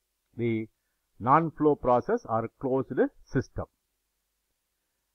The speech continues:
And the property Gibbs function is defined as G min-,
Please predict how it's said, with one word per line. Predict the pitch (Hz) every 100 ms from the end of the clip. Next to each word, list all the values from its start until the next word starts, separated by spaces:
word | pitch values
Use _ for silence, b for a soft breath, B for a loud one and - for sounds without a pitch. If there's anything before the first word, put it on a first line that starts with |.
| _ _
And | 165 170
the | 170 160
property | - 185 208 214 180 185
Gibbs | 127 208 - -
function | 175 165 165
is | 156 -
defined | 123 147 160 143
as | 220 254 _ _ 110
G | 101 170 214
min-, | 160 139 139 139